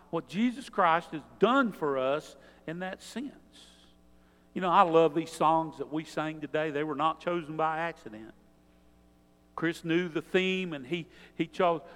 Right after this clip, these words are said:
L-, l-, think about that first song we sang. "All hail the power of Jesus' name.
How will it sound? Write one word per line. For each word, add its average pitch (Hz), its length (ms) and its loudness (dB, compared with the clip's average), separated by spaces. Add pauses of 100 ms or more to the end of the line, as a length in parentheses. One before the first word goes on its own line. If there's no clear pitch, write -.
(100)
L-, - 180 -10
l-, 233 240 -14 (460)
think 277 140 2
about 185 220 8
that 165 120 0
first 185 280 -4
song 160 260 0
we 143 100 -6
sang. 135 220 -6 (180)
"All 240 440 6
hail 233 540 6
the 156 180 2
power 196 1080 6 (520)
of 147 200 -6
Jesus' 143 480 -8
name. 127 240 -8